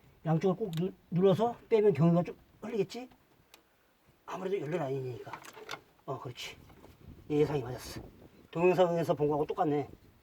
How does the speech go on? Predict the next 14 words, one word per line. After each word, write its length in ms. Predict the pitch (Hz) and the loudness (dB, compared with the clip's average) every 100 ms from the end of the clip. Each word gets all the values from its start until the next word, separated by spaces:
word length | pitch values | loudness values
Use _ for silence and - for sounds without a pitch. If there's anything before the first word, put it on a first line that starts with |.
| _ _ _ _ _ _ _ - - - _ - | _ _ _ _ _ _ _ -20 -20 -20 _ -6
그렇지. 580 | 214 220 - - 160 - - - _ _ - _ _ _ _ _ _ | -4 -4 -6 -8 -10 -14 -20 -20 _ _ -20 _ _ _ _ _ _
아이, 240 | - 170 160 | -8 -6 -6
좀 140 | 143 | -10
깔끔하게 380 | - 202 180 165 | -8 -8 -6 -6
하려면 200 | 151 160 | -6 -8
막았어야 340 | 113 123 135 | -10 -12 -12
되는데. 260 | 123 - 147 - - - _ | -12 -12 -14 -18 -20 -20 _
됐어. 340 | 156 151 156 - _ - - - - - _ - | -10 -8 -8 -10 _ -20 -20 -20 -20 -20 _ 6
에이씨. 640 | 240 254 247 233 220 320 - - - - - - _ - - - - - | 10 12 10 8 2 -6 -14 -20 -20 -20 -20 -20 _ -20 -20 -20 -12 -2
에휴. 180 | 226 175 - - 127 - - - - - - _ _ _ - - - 202 | 0 0 -4 -12 -14 -14 -20 -20 -20 -20 -20 _ _ _ -20 -20 -18 -8
근데 60 | 175 | -8
이거를 340 | 170 190 - - - - | -4 -4 -4 -10 -18 -12
잡아서 280 | - 196 175 | -4 -2 0
빼내면은 580 | 233 - 170 185 254 | 10 10 10 6 4